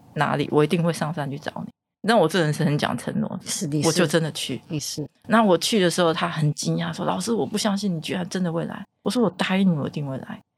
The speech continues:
Speaker 1: 然后我手上拿了一包花的种子，因为他已经是癌症末期了，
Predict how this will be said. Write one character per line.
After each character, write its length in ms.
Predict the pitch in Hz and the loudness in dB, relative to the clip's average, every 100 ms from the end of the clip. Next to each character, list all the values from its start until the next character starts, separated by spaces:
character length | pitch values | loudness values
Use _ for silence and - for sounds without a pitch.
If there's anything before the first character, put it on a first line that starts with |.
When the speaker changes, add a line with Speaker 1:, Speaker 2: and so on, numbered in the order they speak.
| _ _ - | _ _ -2
Speaker 1:
然 120 | 185 | 2
后 60 | 202 | 2
我 40 | |
手 160 | 190 147 | 2 0
上 220 | 170 165 | 0 -2
拿 160 | 131 | -2
了 80 | 139 | -4
一 100 | 131 | -4
包 220 | 147 131 | -2 -2
花 380 | - - - 185 | -4 -8 -4 -2
的 100 | 180 | -4
种 240 | - - 180 | -6 -8 -8
子， 180 | - - _ _ _ | -10 -18 _ _ _
因 120 | 220 | 4
为 80 | 214 | 6
他 160 | 208 | 4
已 20 | 170 | 4
经 120 | 180 | 0
是 100 | - | 0
癌 180 | - 139 | -2 -2
症 200 | - 156 | 0 0
末 200 | 160 117 | 0 -4
期 300 | - - 76 | -4 -4 -6
了， 160 | 50 | -10